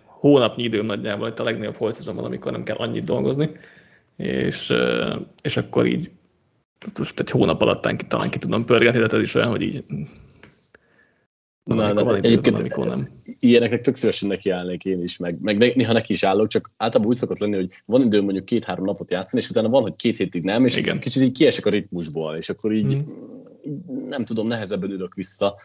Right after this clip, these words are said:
Speaker 2: de amúgy persze, ilyen
Speaker 1: Igen,
Speaker 2: szerintem
Speaker 1: nekem
Speaker 2: vannak
Speaker 1: most,
Speaker 2: az
Speaker 1: most ez
Speaker 2: embernek.
Speaker 1: a, most ez a,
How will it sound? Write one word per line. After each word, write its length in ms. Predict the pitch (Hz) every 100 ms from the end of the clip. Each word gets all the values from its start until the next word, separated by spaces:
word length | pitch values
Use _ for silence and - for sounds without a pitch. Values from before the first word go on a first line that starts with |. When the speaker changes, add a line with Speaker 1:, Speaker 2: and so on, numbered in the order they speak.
| - _
Speaker 2:
de 120 | - 98
amúgy 200 | 101 92
persze, 520 | 95 90 - 78 - - - - - - -
ilyen 160 | 95
Speaker 1:
Igen, 120 | 123
Speaker 2:
szerintem 300 | 127 127 123
Speaker 1:
nekem 160 | - -
Speaker 2:
vannak 200 | 139 -
Speaker 1:
most, 120 | -
Speaker 2:
az 40 | 131
Speaker 1:
most 60 |
ez 60 | 123
Speaker 2:
embernek. 120 | 120
Speaker 1:
a, 40 |
most 180 | 135 -
ez 100 | 127
a, 440 | 123 127 120 -